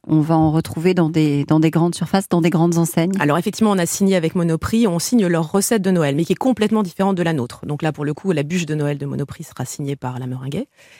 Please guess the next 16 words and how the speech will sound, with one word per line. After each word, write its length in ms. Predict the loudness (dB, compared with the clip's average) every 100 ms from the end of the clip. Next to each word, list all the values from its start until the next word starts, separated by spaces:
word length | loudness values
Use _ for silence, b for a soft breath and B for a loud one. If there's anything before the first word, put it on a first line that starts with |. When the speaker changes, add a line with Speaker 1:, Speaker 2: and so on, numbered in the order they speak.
| b b
Speaker 2:
Et 120 | 0
puis 300 | 0 2 2
effectivement, 720 | 0 -4 -2 2 2 2 2
euh, 600 | 0 0 0 0 -2 -4 -8 _ _ _ _ -4
euh, 160 | -2 0
notre 400 | 2 2 2 0
dessert, 420 | 0 2 0 2
euh, 160 | 0 -2 _ -8
favori, 460 | -4 -2 0 0 0
comme 140 | -4
vous 100 | -4
l'avez 200 | -2 -2
compris, 280 | -4 -4 -4
c'est 120 | -4
la 100 | -6
pavlova. 400 | -6 -6 -4 -4